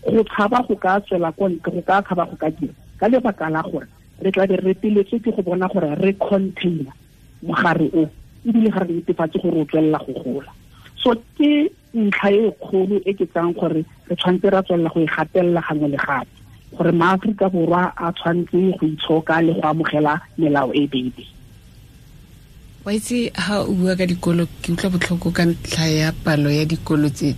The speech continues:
Speaker 2: tse di, tse di tshubilweng <clears throat> ga yaanong yana, gore bana ba,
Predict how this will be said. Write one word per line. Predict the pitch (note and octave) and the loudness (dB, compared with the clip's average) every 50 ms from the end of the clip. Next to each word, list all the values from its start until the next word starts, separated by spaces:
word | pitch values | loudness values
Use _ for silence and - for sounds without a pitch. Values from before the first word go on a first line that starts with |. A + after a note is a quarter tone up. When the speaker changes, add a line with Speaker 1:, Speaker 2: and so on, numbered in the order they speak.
| - | -4
Speaker 2:
tse | - - D3+ | -2 -2 -2
di, | D3 E3 E3 C#3+ - - - - - - - - - - - - - - - - - - - - - - - - - - - - - - - | 0 0 0 -2 -2 -4 -8 -12 -16 -18 -18 -18 -18 -18 -18 -18 -18 -18 -18 -16 -16 -16 -16 -16 -14 -14 -12 -12 -12 -12 -12 -14 -14 -14 -6
tse | - G#3+ | -2 0
di | G3 G#3 F#3 | 0 2 0
tshubilweng | - - - F3 D3+ D3+ D#3 D#3+ E3+ D#3 C#3 C3+ C3+ D#3+ E3+ - - - - - - - - | 0 -2 -2 0 2 2 2 2 2 2 2 2 2 0 -2 -4 -8 -14 -20 -20 -6 -2 0
<clears throat> | - - B3 A3+ F3 - - - - - - - - - - - - - - - - - - - - - - - - | 2 2 2 0 -2 -6 -14 -20 -20 -20 -20 -20 -20 -20 -20 -20 -20 -20 -20 -20 -20 -20 -20 -20 -20 -20 -18 -14 -10
ga | - G3+ F3 | -6 -4 -2
yaanong | E3 D3+ C#3+ D3 D3+ D3 | 0 0 2 2 2 2
yana, | C3+ C3 D3 D3 | 0 0 -2 -4
gore | - E3 - | -4 -6 -4
bana | E3+ D3+ C3+ D3+ D#3+ | -2 0 0 0 0
ba, | F3+ D#3+ | -2 -4